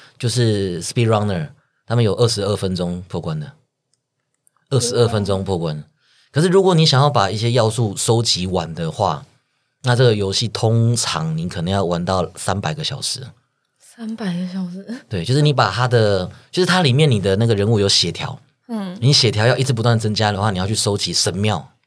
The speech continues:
Speaker 1: 去神庙解谜，然后你的灵-，你的主角就会越来越强。对，然后还有就是你要收集那个小精灵的果实，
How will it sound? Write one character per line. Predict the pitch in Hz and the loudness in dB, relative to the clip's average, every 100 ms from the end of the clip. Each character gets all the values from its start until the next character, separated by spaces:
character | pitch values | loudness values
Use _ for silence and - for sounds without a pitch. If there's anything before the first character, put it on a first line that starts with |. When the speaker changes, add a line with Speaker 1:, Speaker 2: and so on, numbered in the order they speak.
| _ | _
Speaker 1:
去 | 123 | -2
神 | 107 | 0
庙 | 113 | 0
解 | 104 - 76 | 0 -2 -6
谜， | 69 69 _ _ _ _ _ | -12 -18 _ _ _ _ _
然 | 90 | -4
后 | 104 | -2
你 | |
的 | 95 | 0
灵-， | 85 92 | -2 -2
你 | 101 | 0
的 | 107 | 0
主 | 110 | 2
角 | 120 | 2
就 | 107 | 2
会 | 107 | 2
越 | 104 | 4
来 | |
越 | 98 | 2
强。 | - - - _ _ _ _ _ | 0 -6 -12 _ _ _ _ _
对， | - 71 76 | -16 -12 0
然 | 123 | 2
后 | 127 - - | 2 -4 -10
还 | - | 0
有 | 139 | 2
就 | 117 117 | 2 0
是 | 127 113 | 0 0
你 | 92 | 0
要 | 107 | -2
收 | - 113 | 0 0
集 | - 92 | 0 -2
那 | 101 | -2
个 | 98 | 0
小 | 92 | 0
精 | 85 113 | 0 0
灵 | |
的 | 95 | 0
果 | 85 87 | -2 -4
实， | 76 - | -2 -2